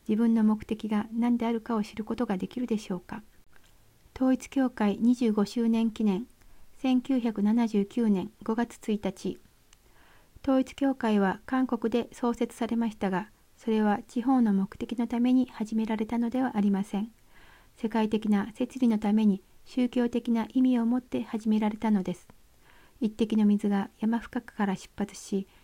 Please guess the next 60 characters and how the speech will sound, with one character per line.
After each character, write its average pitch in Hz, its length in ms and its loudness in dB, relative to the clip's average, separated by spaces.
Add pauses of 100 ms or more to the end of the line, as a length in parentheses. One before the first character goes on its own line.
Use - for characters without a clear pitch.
(120)
山 233 240 -2
腹 226 360 -2
を 220 100 -6 (200)
滴 233 240 -2
り 233 140 2
落 240 100 -4
ち - 80 -20
て 202 300 -4
他 247 100 -2
の 240 120 4
水 208 200 2
と 214 140 0
合 220 260 0
流 214 200 2
し、 214 260 -6 (300)
小 202 60 -6
川 233 240 -2
と 233 100 -2
な 226 160 2
り、 208 220 -4
や 208 100 2
が 226 100 0
て 226 120 -2
大 240 240 -4
河 233 100 -4
と 208 120 0
な 202 120 4
り、 208 160 -4 (380)
つ 262 100 0
い 240 100 4
に 214 140 2
は 202 120 0
海 240 200 4
へ 220 80 0
と 226 140 -4
入 240 160 0
っ 240 40 -4
て 240 160 -4
い 220 80 0
き 214 140 -4
ま 190 140 2
す。 - 140 -20 (440)
そ - 140 -4
の 226 60 4
よ 226 140 4
う 214 40 6
に 202 160 6
し - 60 -18
て - 200 -4
世 - 120 -18
界 226 240 -2
中 240 200 0
を 262 100 0
駆 - 200 -14
け 226 60 2
巡 226 260 2
る 254 60 4
の 226 120 4
で 185 120 -2
す。 - 120 -20